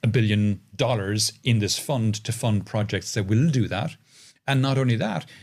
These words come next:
they put out an R F Q or an R F P of a million tons of C O two. So, you know, they say, "Here, here you go, guys. Have at it.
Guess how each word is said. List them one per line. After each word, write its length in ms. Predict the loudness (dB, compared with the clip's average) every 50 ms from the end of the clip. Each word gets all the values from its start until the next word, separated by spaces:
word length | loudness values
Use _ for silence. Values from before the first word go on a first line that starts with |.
| -20 _ _
they 120 | -2 -2
put 180 | 0 0 0 2
out 180 | 2 2 2 2
an 280 | 2 2 2 2 0
R 260 | 0 0 0 2 2
F 240 | 2 0 0 -4 -6
Q 400 | -8 -4 0 0 0 0 -2 -4 -8 _ _ _ _ _ _ _ -8
or 80 | -6
an 60 | -4
R 120 | -4 -4 -4
F 120 | -6 -4
P 280 | -2 0 2 2 0 -2 -6 -14 -20 _ _ _ _ _ _ _ _ _ _ _ _ _
of 120 | 0 2 4
a 60 | 4
million 640 | 6 6 6 4 4 2 2 0 0 -2 -4 -6 -10 _ _ _ _ _ _ _ _ _ _ _
tons 760 | -10 -4 -2 0 2 2 2 0 -2 -4 -2 -2 -2 -2 -4 -8 _ _ _ _ _ _ _ _ _ _ _ _ _ _ _ _ _ _ _
of 140 | -4 -2 -2
C 180 | -2 0 0
O 80 | -2 -2
two. 300 | -2 -4 -4 -4 -6 -10 -14 _ _ _ _ _ _ _ _ _ _ _ _ _ _ _ _ _
So, 340 | -12 -8 -6 -4 -4 -6 -6 -10 _ _ _
you 80 | 0
know, 160 | 0 0 0 -4 -10 -16 _ _ _ _ _
they 100 | -6 -4
say, 340 | -2 0 0 -2 -2 -4 -6 -14 _ _ _ _ _ _ _ _ _ _ _ _ _ _
"Here, 380 | _ -2 0 0 0 -2 -4 -10 _
here 180 | -4 0 0
you 60 | 2
go, 140 | 2 2 2
guys. 380 | 2 2 2 2 0 0 -2 -6 -10 _ _ _ _ _ _ _ _ _ _
Have 240 | _ -2 0 0 2
at 140 | 2 2 2
it. 220 | 0 0 -2 -8